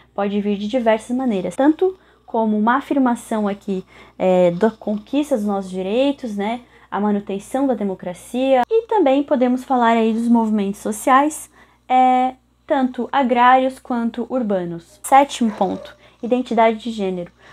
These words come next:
Quando a gente fala de identidade de gênero, a gente tá falando tudo que envolve gênero. Então, a violência contra a mulher, a misoginia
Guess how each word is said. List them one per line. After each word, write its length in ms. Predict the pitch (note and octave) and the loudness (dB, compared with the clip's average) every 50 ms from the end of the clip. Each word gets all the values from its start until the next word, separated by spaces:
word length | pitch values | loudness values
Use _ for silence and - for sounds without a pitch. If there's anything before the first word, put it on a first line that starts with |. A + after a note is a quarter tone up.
| - _ | -12 _
Quando 140 | - D#4 F#4+ | 0 0 2
a 20 | |
gente 180 | F#4+ F4+ E4 - | 2 2 0 4
fala 240 | - B3+ A#3+ A#3 G#3+ | 6 6 6 6 4
de 80 | A3 | 0
identidade 540 | G#3 G3 G3 G3 G3 - - F#3+ F#3+ F3+ F3 | -2 -4 -4 -4 -6 -8 -8 -8 -6 -6 -8
de 100 | F3 F3 | -8 -10
gênero, 340 | F3 G3+ G#3 G#3+ G#3 G3+ G3 | -8 -6 -4 -2 -2 -4 -4
a 20 | |
gente 160 | G3 G#3 G#3 | -6 -6 -8
tá 80 | C4+ C4+ | -8 -8
falando 240 | - D4+ D4 D4+ D#4 | -6 -4 -4 -4 -4
tudo 280 | - - F#4 G4 G4+ | -4 -4 -4 -4 -4
que 140 | F#4+ - G#4 | -6 -6 -4
envolve 420 | G4+ F#4 F4+ E4+ F4 F4 F#4 F4+ E4 | 0 2 4 4 4 4 2 2 2
gênero. 380 | D#4+ D4 B3+ A#3 A3 G3 G#3 - - - - - - _ _ - | 2 2 2 0 -2 -4 -6 -10 -14 -18 -20 -20 -20 _ _ -10
Então, 360 | C4 C4 - A#3+ A3 G#3 G3+ | -6 -2 -2 0 0 0 0
a 60 | G#3+ | 0
violência 440 | A3+ A#3+ B3+ C4+ D4 D4+ D4+ - C4+ | 0 2 2 2 2 0 0 0 -2
contra 240 | - A3 G3+ - G3 | -2 -4 -4 -6 -6
a 20 | |
mulher, 440 | G3 F#3+ G3 G3+ G#3 G#3+ G#3+ G#3+ G3+ | -6 -4 0 0 2 2 2 0 0
a 60 | F#3+ | -2
misoginia 840 | F#3+ G3 F#3 F#3+ F#3+ F#3+ F3+ F#3 F#3 F#3 G3 G#3 G#3+ A3 G#3+ G3+ G#3 | -4 -4 -4 -4 -4 -4 -4 -6 -6 -6 -4 -4 -2 -2 -2 -2 -4